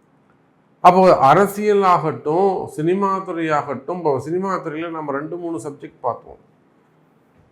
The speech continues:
ரெண்டு மூணு சப்ஜெக்ட் பார்த்தோம் சினிமா துறையில. அதே போல அரசியல்ல பாருங்க, பல நெருக்கடிகள். அதே போல தான் தொழில் அமைப்புகள். அப்போ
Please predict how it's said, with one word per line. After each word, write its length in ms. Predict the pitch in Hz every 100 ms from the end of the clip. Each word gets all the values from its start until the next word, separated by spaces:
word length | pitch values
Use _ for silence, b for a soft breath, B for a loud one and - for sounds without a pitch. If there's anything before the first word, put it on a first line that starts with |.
| _ _
ரெண்டு 300 | 131 160 190 196
மூணு 180 | 196 180 160
சப்ஜெக்ட் 340 | 160 185 160 160
பார்த்தோம் 340 | 139 - 90 - _ _ _ _ _ _ _
சினிமா 340 | 151 165 165 139
துறையில. 360 | 131 123 113 101 117
அதே 160 | 156 180
போல 120 | 180 185 135
அரசியல்ல 580 | 147 156 165 151 135 117
பாருங்க, 260 | 117 110 92 - _ _ _ _ _
பல 340 | 131 160 185 202
நெருக்கடிகள். 640 | 185 165 160 156 139 123 - _ _ _ _ _ _ _ _ _ _ _ _ _ _ _ _ _ _ _
அதே 180 | 151 165 208
போல 160 | 202 196
தான் 220 | 190 202 175 127
தொழில் 360 | 175 180 202 175 135
அமைப்புகள். 600 | 151 156 156 135 - 98 - _ _ _ _ _ _ _ _
அப்போ 280 | 120 120 123